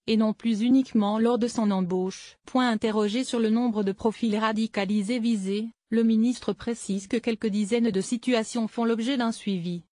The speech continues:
Le ministre de l'Intérieur sera auditionné sur le projet de loi antiterroriste mardi par la commission des lois de l'Assemblée nationale, qui examinera le texte mercredi.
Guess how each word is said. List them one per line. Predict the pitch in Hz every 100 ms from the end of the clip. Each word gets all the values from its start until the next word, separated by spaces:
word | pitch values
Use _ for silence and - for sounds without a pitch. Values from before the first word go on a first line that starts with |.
| _ _ _
Le | 220 226
ministre | 226 214 233 - 220
de | 190
l'Intérieur | 196 196 220 220 247 254
sera | 240 226 226
auditionné | 214 226 - 214 202 202
sur | - 247
le | 220
projet | - 214 202 233
de | 208
loi | 214 233
antiterroriste | 226 - 233 214 226 247 277 277
mardi | 247 220 208 190 226
par | 220 196
la | 196
commission | 233 226 226 - 240 240
des | 226
lois | 226 247
de | 226
l'Assemblée | 226 226 240 226 254
nationale, | 233 214 214 196 190 190 214 _ -
qui | 233
examinera | 202 220 220 220 214 240
le | 233
texte | - 233 233 -
mercredi. | 202 202 - - 208 170 160